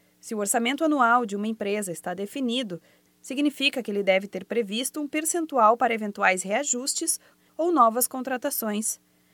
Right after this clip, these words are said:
Por isso, é tão importante ter o plano de negócio sempre atualizado, mesmo que a empresa já tenha saído do papel há anos. Uma avaliação periódica do desempenho dos funcionários também é importante de ser feita com frequência.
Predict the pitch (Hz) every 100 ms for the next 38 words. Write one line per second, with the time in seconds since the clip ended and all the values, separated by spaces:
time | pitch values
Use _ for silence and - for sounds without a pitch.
0 | _ - 190 202 247 - 208 - 233 285
1 | 339 285 - 220 240 233 208 202 208 208
2 | 202 202 202 196 214 - - 262 302 294
3 | 262 240 254 226 202 190 160 _ _ -
4 | 254 269 294 330 311 294 240 208 208 226
5 | 214 202 214 220 185 233 220 214 190 190
6 | 220 262 214 196 160 - - _ _ _
7 | _ _ _ _ 294 359 311 285 226 -
8 | 190 220 214 196 226 214 208 185 185 185
9 | 196 - 202 220 180 170 - 180 208 196
10 | 202 254 - 311 240 247 262 254 277 262
11 | 214 226 240 220 - 240 - 214 240 233
12 | 254 320 311 208 175 170 165